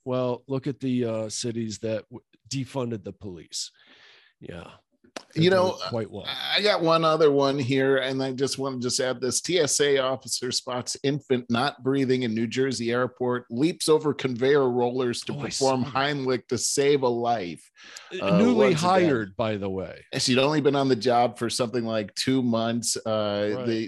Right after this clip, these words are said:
Speaker 2: the security officer leapt over to save this two-month, I guess, a two-month-old boy who stopped breathing at a security checkpoint. Look, these people aren't paid to look for people that aren't,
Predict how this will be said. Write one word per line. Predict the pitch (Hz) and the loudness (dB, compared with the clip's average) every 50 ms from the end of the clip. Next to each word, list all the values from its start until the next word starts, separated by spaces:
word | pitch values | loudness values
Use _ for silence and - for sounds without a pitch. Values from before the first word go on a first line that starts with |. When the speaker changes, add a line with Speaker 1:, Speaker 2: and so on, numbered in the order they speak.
| 87 107 | -6 -6
Speaker 2:
the | 107 107 | -4 -2
security | - - 117 - - 139 139 135 123 120 | -2 -4 -6 -4 0 0 2 4 4 4
officer | 117 117 117 - - 107 - - 120 110 | 4 2 0 -2 -4 -6 -4 -2 -2 -2
leapt | 104 101 113 120 117 - - | 0 0 0 0 0 -2 -2
over | 113 110 110 107 113 110 107 | -2 -2 0 -2 -2 -4 -4
to | 98 95 | -4 -4
save | - - 117 117 101 | -4 -2 -2 -2 -2
this | 95 107 - - | -2 -4 -6 -4
two-month, | - - - - 143 147 143 131 123 123 123 123 120 123 | -4 -2 -2 2 2 2 2 0 0 0 0 -2 -2 -4
I | 107 101 113 110 | -4 -4 -4 -2
guess, | 110 117 107 - | -2 -4 -4 -4
a | 110 98 | -6 -4
two-month-old | - - 139 123 117 110 95 107 104 101 95 92 | -2 0 0 0 0 0 0 -2 -2 -2 -4 -4
boy | - 123 127 120 107 101 98 98 101 | 0 2 2 2 2 2 2 0 0
who | 95 101 | -2 -2
stopped | 101 - - - - 113 110 123 123 - - 101 | -2 -2 -2 0 -2 -2 -2 -2 -6 -8 -12 -10
breathing | - 113 123 135 135 123 117 113 107 110 | -4 -2 0 2 2 2 0 -2 -2 -4
at | 98 92 98 | -4 -4 -4
a | |
security | 95 - - 95 - - 131 131 123 120 113 110 | -2 -4 -4 -4 -2 0 2 2 2 2 -2 -4
checkpoint. | 113 - - 123 123 120 - _ 117 117 113 107 - - - - - | -6 -4 -2 -2 -2 -4 -6 _ -8 -8 -8 -8 -12 -16 -14 -6 -4
Look, | 247 240 - - - - - - _ | -4 -4 -4 -8 -14 -20 -20 -4 _
these | 269 302 294 - | 4 4 4 4
people | - 294 277 247 196 226 214 185 | 4 2 0 0 2 4 6 6
aren't | 185 175 165 156 - | 6 6 4 2 -2
paid | - - 143 147 156 135 | 0 2 4 4 4 4
to | 139 | 2
look | 120 123 127 139 135 135 | 2 4 4 4 2 2
for | - 131 113 | 0 -2 0
people | - 147 135 123 117 127 120 | 2 2 0 2 0 -2 0
that | 123 120 117 120 | 0 0 0 0
aren't, | 123 131 127 110 | 0 0 -2 -2